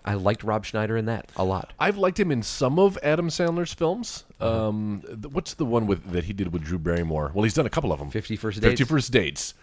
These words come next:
Speaker 2: And he's playing, like, <laughs> first of all, he's supposed to be, like, a Samoan or something. They're, they're practically doing blackface on him. They've kind of, uh, tanned him up. Um, and he's got these little Samoan kids running around, and we're just supposed to believe that, all right, yeah, he's not, that's not Rob Schneider.
Speaker 1: Yeah. <laughs>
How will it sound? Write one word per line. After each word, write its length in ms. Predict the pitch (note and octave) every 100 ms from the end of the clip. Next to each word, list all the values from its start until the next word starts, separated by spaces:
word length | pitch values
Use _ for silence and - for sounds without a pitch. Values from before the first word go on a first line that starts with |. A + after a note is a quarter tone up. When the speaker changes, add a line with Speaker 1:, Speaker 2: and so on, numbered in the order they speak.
| -
Speaker 2:
And 120 | A2 G#2+
he's 120 | A2
playing, 280 | - B2 A2+
like, 160 | A2
<laughs> 20 |
first 220 | - - -
of 100 | A2
all, 80 | A2+ -
he's 120 | D3
supposed 140 | D3 D3
to 60 |
be, 60 | B2+
like, 120 | A2+
a 100 | F#2
Samoan 540 | E2 - F2 F2+ F2+ D2+
or 80 | D2+
something. 300 | E2+ E2 E2
They're, 120 | E2 -
they're 180 | F#2+ - F#2+ - _
practically 440 | C3+ C3 B2 G#2
doing 240 | F2 F#2 E2
blackface 580 | D2 F2 - D#2 C#2+ D#2
on 100 | C#2+
him. 180 | C#2+ C#2+ - -
They've 120 | F#2 E2
kind 160 | F#2
of, 140 | E2+ D#2+
uh, 100 | D2+
tanned 320 | - A2 G#2+
him 120 | F#2+
up. 240 | F#2 F#2+ - - - -
Um, 440 | - E2+ E2 D#2+ E2
and 100 | D#2
he's 220 | E2 D2+
got 160 | D2+ D#2+
these 140 | E2
little 100 | E2
Samoan 300 | - E2+ D#2+
kids 240 | D#2 E2+ D#2
running 180 | D#2
around, 200 | D2+ D#2
and 100 | D#2+
we're 60 | E2
just 140 | E2 -
supposed 180 | D#2
to 60 | D#2+
believe 380 | D2+ D#2 D#2 D2+
that, 140 | D#2 - -
all 80 |
right, 200 | C#3 A2 - -
yeah, 260 | A2+ E2+
he's 180 | D#2+ G#2+
not, 220 | G#2+ - - -
that's 240 | - D#3+
not 160 | C#3 A2
Rob 320 | G2 G2 G2 - -
Schneider. 840 | - - D3 A2+ F#2+ F#2+ G2+ B2
Speaker 1:
Yeah. 240 | C3 A#2
<laughs> 40 | F#2